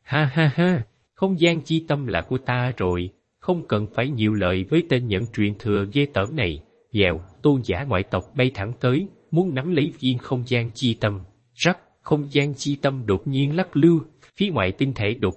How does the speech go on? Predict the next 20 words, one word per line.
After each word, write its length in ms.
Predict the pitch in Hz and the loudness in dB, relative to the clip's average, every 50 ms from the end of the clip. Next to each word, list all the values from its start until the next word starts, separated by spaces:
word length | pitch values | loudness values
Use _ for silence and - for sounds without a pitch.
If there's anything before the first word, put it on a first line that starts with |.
| - | -2
nhiên 180 | - 127 123 120 | -4 -2 -2 -2
xuất 260 | 117 - 196 - - | -2 -2 -4 -4 -2
hiện 300 | - 98 87 87 92 95 | -2 -4 -2 -2 -4 -4
một 200 | 92 90 - - | -4 -4 -2 -2
vết 200 | - 165 160 - | -2 -2 0 0
nứt. 140 | 170 185 202 208 - - _ _ _ _ _ _ - | 0 0 0 -2 -8 -20 _ _ _ _ _ _ 0
Điều 180 | 123 120 123 | 2 2 2
này 200 | 123 120 120 120 | 2 2 0 0
làm 200 | 123 120 120 123 | 0 0 -2 -2
tôn 200 | 113 156 165 151 120 | 0 0 0 0 0
giả 240 | 101 92 101 143 | -2 -2 -2 -2
ngoại 200 | 151 92 87 87 | -4 -4 -4 -4
tộc 240 | 87 - 101 87 - | -2 -2 -4 -4 -4
sợ 320 | - - 85 78 76 82 92 | -4 -4 -4 -2 -4 -4 -4
tới 180 | - - 147 | -4 -2 -2
mức 240 | 156 175 214 208 - | 0 -2 -4 -4 -2
run 220 | - 147 143 135 | -2 0 0 0
lên, 240 | 139 135 131 127 117 104 - - | 0 0 0 0 -2 -6 -4 -2
kinh 160 | 160 151 143 | -2 -2 0
ngạc 200 | 110 73 69 | -2 -4 -4